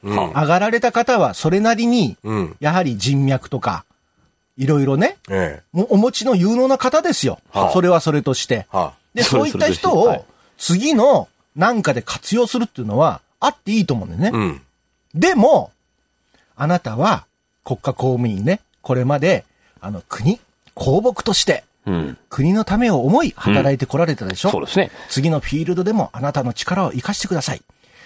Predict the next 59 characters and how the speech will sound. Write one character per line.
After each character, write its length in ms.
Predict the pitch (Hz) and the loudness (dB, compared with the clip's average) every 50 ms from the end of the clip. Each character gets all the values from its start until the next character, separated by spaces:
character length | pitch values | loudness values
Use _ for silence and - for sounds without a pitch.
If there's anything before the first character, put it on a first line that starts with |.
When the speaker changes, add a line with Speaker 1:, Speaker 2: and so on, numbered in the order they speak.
| - _ _ | -20 _ _
Speaker 2:
退 160 | - 147 135 | -6 -4 -4
職 240 | 131 - 139 - - | -2 -2 -4 -4 -6
金 180 | - - 151 156 | -8 -6 -2 -2
は 100 | 151 147 | 0 0
出 100 | 151 151 | 0 0
ま 100 | 165 160 | 0 0
せ 140 | - 196 | 0 -2
ん。 100 | 135 - - _ _ _ _ | -4 -4 -10 _ _ _ _
給 240 | - - 170 180 196 | -4 0 2 2 4
料 160 | 180 185 170 | 2 2 0
も 100 | 143 131 | 0 -2
三 280 | - - 139 151 180 185 | -2 -2 -2 0 0 0
分 120 | 196 214 | 2 0
の 100 | 214 214 | 0 0
一 220 | 214 190 - 226 233 | 0 -2 -2 -2 0
に 60 | 208 | 0
な 80 | 202 | 0
り 80 | 202 226 | 2 2
ま 100 | 233 240 | 0 0
す 120 | - - | -2 -4
が、 160 | 202 - - - _ _ _ _ - - _ - | -6 -6 -6 -10 _ _ _ _ -20 -18 _ -4
な 140 | 123 151 | -2 0
ん 80 | 214 247 | 0 0
と 120 | - 370 | -4 -4
か 80 | - 311 | -2 0
や 80 | 262 214 | -2 -2
っ 60 | - | -2
て 100 | - 226 | -6 -6
い 140 | 208 185 180 | -4 -4 -4
た 200 | - 165 - 180 | -2 -2 0 0
だ 100 | 180 165 | 2 2
け 80 | - 180 | 2 2
な 100 | 170 170 | 2 2
い 80 | 160 | 2
で 80 | 143 139 | 2 0
し 80 | - | 0
ょ 60 | 117 110 | -2 -2
う 40 | |
か？ 200 | - - - - - _ _ _ _ _ _ _ _ _ _ _ | -4 -6 -10 -12 -14 _ _ _ _ _ _ _ _ _ _ _
あ、 80 | - - | -20 -20
わ 100 | - - | -14 -12
か 100 | - 92 | -10 -10
り 80 | 95 95 | -8 -8
ま 100 | - - | -8 -8
し 60 | - | -8
た。 180 | - - - - _ | -10 -14 -16 -18 _
私 400 | - - - - - - - 104 | -14 -12 -12 -10 -8 -8 -6 -6
は、 180 | 104 - - - _ _ _ _ _ _ _ _ _ | -6 -8 -10 -14 _ _ _ _ _ _ _ _ _
こ 140 | - 110 110 | -2 -2 -2
の 80 | 107 | -2
国 260 | - - - 120 - | -4 -4 -4 -4 -4
を、 80 | - - - - | -4 -6 -10 -14
つ 100 | - - | -16 -16
っ 20 | |
て、 260 | - _ - 294 - - _ _ _ - | -10 _ 0 0 0 -2 _ _ _ -6
次 220 | - 147 123 131 | -4 -4 -2 0
に 160 | 127 147 156 | 0 0 -2
行 100 | - - | -2 -4
く。 40 | - | -12